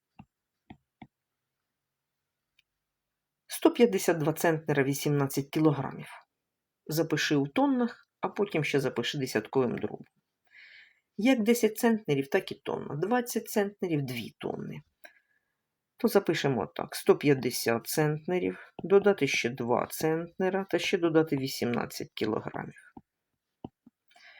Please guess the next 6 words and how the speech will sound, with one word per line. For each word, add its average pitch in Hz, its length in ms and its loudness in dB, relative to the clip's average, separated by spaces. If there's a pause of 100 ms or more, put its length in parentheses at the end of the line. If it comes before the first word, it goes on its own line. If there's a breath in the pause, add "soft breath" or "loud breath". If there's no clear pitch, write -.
(400 loud breath)
Сто - 240 2
п'ятдесят 202 580 2
центнерів — 214 640 4
це - 140 2
п'ятнадцять 160 760 0
тонн. 170 320 -4